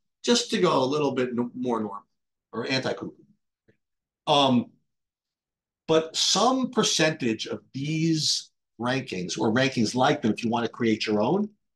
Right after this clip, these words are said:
have to be a big part of your portfolio. And depending on how many lineups or how many fights, it's gonna determine how many you use. Like, if it's a third,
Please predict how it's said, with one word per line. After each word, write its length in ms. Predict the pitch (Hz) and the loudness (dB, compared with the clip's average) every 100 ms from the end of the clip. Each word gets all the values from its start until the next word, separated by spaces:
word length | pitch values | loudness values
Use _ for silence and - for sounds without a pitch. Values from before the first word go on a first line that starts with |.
| _ _ _ _ | _ _ _ _
have 420 | - 165 180 - | -4 0 0 2
to 160 | 190 127 | 0 2
be 520 | 143 123 110 101 90 _ _ _ _ _ - | 4 4 2 0 -6 _ _ _ _ _ -6
a 220 | 113 110 - | -2 -2 0
big 300 | 165 170 156 | 2 4 2
part 480 | - 139 120 104 - - | -2 0 0 -4 -8 -8
of 100 | 113 | -6
your 120 | 113 | -6
portfolio. 600 | - 113 - 113 104 90 _ _ _ _ _ | -6 -10 -10 -10 -10 -12 _ _ _ _ _
And 300 | 110 113 113 | -10 -4 -4
depending 360 | 113 - 151 151 | -4 -4 -2 0
on 140 | 139 | 0
how 160 | 127 131 | 0 -2
many 160 | 120 127 | -2 0
lineups 600 | 202 247 151 143 - 135 | 2 2 2 -2 -6 -6
or 100 | 123 | -4
how 140 | 151 | -2
many 260 | 139 127 - _ _ _ _ _ _ | -2 -4 -8 _ _ _ _ _ _
fights, 520 | 185 165 127 - - - | -2 0 0 -2 -4 -4
it's 120 | 120 | -6
gonna 160 | 143 123 | -4 -6
determine 460 | 120 - 131 123 | -4 -2 0 0
how 180 | 117 123 | 0 0
many 200 | 120 120 | 0 0
you 140 | 113 110 | 2 2
use. 300 | 104 92 - | 0 -4 -8
Like, 140 | 117 | -6
if 80 | 135 | -2
it's 140 | 156 | 0
a 60 | 160 | 0
third, 300 | - 175 170 | 2 2 2